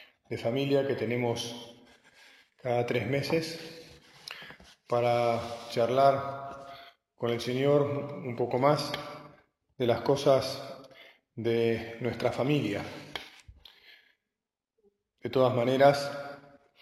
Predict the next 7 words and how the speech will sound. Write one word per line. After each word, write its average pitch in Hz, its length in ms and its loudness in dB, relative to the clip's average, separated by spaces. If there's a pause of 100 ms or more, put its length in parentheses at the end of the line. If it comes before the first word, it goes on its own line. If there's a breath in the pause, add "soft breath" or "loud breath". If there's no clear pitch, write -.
(240 loud breath)
seguimos 127 720 -2 (840)
haciéndolo 139 880 4
a 123 80 0
través 123 280 4
de 123 380 2
este - 220 -2
medio 143 440 4